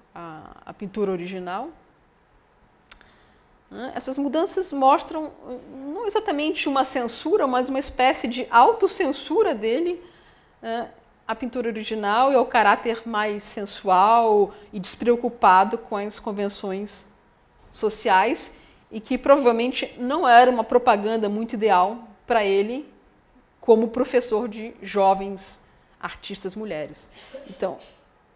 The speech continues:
essa, a, a, essa, esse desenho que vai ser usado no jo-, na, na, na revista, que vai ter mais circulação, né, ele faz, então,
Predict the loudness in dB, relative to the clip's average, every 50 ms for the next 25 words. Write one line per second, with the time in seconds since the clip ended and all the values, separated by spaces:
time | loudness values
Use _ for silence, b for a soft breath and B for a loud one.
0 | _ _ _ _ _ _ _ _ _ _ _ -2 2 2 2 2 0 -2 -2 -2
1 | -2 -2 -4 -12 -20 _ _ _ _ _ -16 -14 -14 -14 -14 -18 -20 -18 -16 -16
2 | -16 -16 -18 -18 -20 _ _ -6 -6 -6 -6 -6 -10 -8 -8 -6 -2 2 2 2
3 | 2 2 -2 -2 -2 -4 -6 -6 0 0 0 0 0 -4 -4 -4 -2 0 0 0
4 | 0 -2 -4 -6 -4 -4 -2 -2 0 0 0 0 -2 -4 -10 -10 -12 -12 -12 -10
5 | -8 -6 -6 -6 -4 -6 -6 -6 -6 -8 -8 -8 -10 -14 -12 -12 -8 -10 -8 -8
6 | -8 -6 -6 -6 -6 -6 -10 -12 -16 -14 -8 -4 -4 -4 -4 -6 -8 -8 -8 -8
7 | -8 -12 b b b b b b b b b b -16 -14 -14 -14 -12 -10 -10 -10
8 | -10 -10 -8 -8 -6 -6 -8 -10 -6 -4 -4 -4 -4 -4 -10